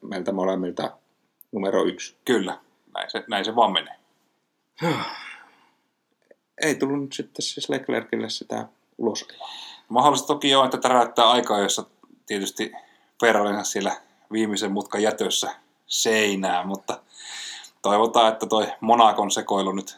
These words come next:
Speaker 2: tuolla, <laughs> tuolla historikisassa, niin tota, se olisi sille jo sitten kuitattu. Tämä ja sitten viikon, äh, puolitoista viikon päästä jättävän Monacon osalta.
Speaker 1: Niin, Barcelonan kisan jälkeen heti seuraavana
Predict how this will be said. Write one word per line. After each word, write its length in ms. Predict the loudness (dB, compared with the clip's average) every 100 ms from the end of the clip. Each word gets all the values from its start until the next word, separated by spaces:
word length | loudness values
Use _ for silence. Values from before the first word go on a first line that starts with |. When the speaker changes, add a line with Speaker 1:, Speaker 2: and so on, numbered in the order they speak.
| _
Speaker 2:
tuolla, 240 | -4 -2 -4 -10 _
<laughs> 180 | -8
tuolla 260 | -6 -2 -2
historikisassa, 1040 | -2 0 0 -2 -6 _ -4 0 0 0
niin 160 | -4 -6
tota, 300 | -6 -6 -8 -10 _ _ _ -20 _ -8
se 140 | -2
olisi 140 | 0
sille 240 | 0 2 0
jo 100 | -2
sitten 280 | -6 -10 -10
kuitattu. 480 | -6 -4 -6 -8 -18 -8
Tämä 260 | -2 -2
ja 160 | -2 -6
sitten 220 | -10 -8
viikon, 320 | -8 -6 -8 -10 _
äh, 460 | -10 -8 -6 -8
puolitoista 360 | -6 -6 -4 -8
viikon 240 | -8 -10
päästä 200 | -10 -12
jättävän 300 | -12 -10 -10
Monacon 420 | -8 -8 -8 -10 -14
osalta. 300 | -12 -14 -16 _ _ _
Speaker 1:
Niin, 360 | 4 6 6 6
Barcelonan 560 | 6 4 2 0 0
kisan 320 | 0 2 6 6
jälkeen 400 | 6 4 4 4 2
heti 240 | 2 2 4
seuraavana 600 | 4 4 2 2 -2